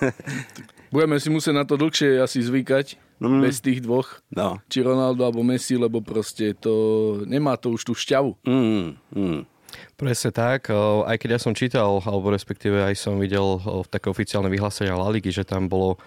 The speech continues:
Speaker 3: stále očakávanie, že bude to sledovať až šesťstopäťdesiat miliónov ľudí na
Speaker 1: Mhm,
Speaker 3: svete.
Speaker 1: mhm.
Speaker 3: Ale každopádne súhlasím aj s Mišom, že už to stratilo ten náboj po odchode Messiho a Ronalda. My už ten nejaký čas sme bez toho Ronalda, ale tak uvidíme, snáď začne nová éra.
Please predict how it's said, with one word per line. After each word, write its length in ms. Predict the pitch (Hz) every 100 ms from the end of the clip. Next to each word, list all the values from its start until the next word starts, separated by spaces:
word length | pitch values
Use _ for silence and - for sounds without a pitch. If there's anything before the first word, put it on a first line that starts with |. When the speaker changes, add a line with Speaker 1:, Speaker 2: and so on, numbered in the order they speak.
| - - -
Speaker 3:
stále 440 | - - 98 110 101
očakávanie, 720 | - 101 101 101 98 104 110
že 160 | 101
bude 240 | 90 92 95
to 160 | 98
sledovať 340 | - 98 98 92
až 80 | -
šesťstopäťdesiat 540 | 98 101 - 90 101 95
miliónov 400 | 98 95 98 92
ľudí 320 | 92 101 113
na 80 | 95
Speaker 1:
Mhm, 80 | 92
Speaker 3:
svete. 320 | 98 123 131 -
Speaker 1:
mhm. 480 | - 87 104 127 196 - -
Speaker 3:
Ale 500 | 95 95 98 101 98
každopádne 540 | 107 104 107 113 104
súhlasím 480 | - 107 110 - 101
aj 160 | 98 95
s 40 |
Mišom, 440 | 104 - 98 90
že 400 | 87 92 90 92 90
už 220 | 92 -
to 140 | 98
stratilo 400 | - 92 101 101
ten 160 | 95 101
náboj 400 | 95 107 98 85
po 100 | 90
odchode 300 | 87 - 87
Messiho 400 | 90 90 90 90
a 80 | 87
Ronalda. 480 | 92 98 104 123 131 - - - - -
My 160 | 98
už 80 | 98
ten 160 | 107 104
nejaký 240 | 110 110
čas 240 | - 101 104
sme 80 |
bez 240 | 101 110 -
toho 240 | 110 117
Ronalda, 400 | 117 120 123 110
ale 320 | 101 98 98
tak 320 | - 98 - -
uvidíme, 480 | 113 117 98 92
snáď 400 | 90 - 101 104
začne 160 | - 104
nová 240 | 104 98
éra. 240 | 95 110